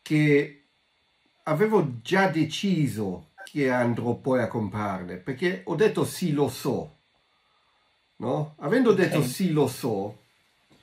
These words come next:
Speaker 1: sembra che, mm,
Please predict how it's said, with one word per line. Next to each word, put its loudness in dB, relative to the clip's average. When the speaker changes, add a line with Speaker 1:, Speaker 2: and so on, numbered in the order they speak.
Speaker 1:
sembra 6
che, 4
mm, -2